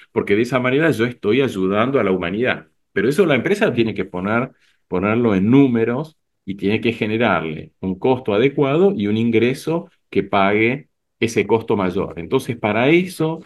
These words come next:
es que el Acuerdo de París pensó los mercados de carbono. Y son dos mercados diferentes. Uno que está bajo el artículo seis punto dos,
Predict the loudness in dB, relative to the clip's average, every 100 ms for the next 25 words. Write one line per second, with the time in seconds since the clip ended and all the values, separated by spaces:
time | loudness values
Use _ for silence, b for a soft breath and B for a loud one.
0 | -20 -8 -6 -2 0 0 2 4 4 4
1 | 2 0 -2 -8 _ _ _ 0 0 -2
2 | -2 0 2 0 -2 -2 -2 0 0 0
3 | -2 -2 -2 -6 -10 _ _ _ _ _
4 | _ _ _ _ -8 -2 0 4 4 2
5 | -2 0 0 0 -2 -2 -4 -6 -12 -18
6 | _ _ _ _ _ _ 0 2 2 2
7 | 2 2 -2 -4 0 2 2 0 -2 -2
8 | -4 -2 -2 0 -2 -2 -4 -2 0 2
9 | 0 -2 -10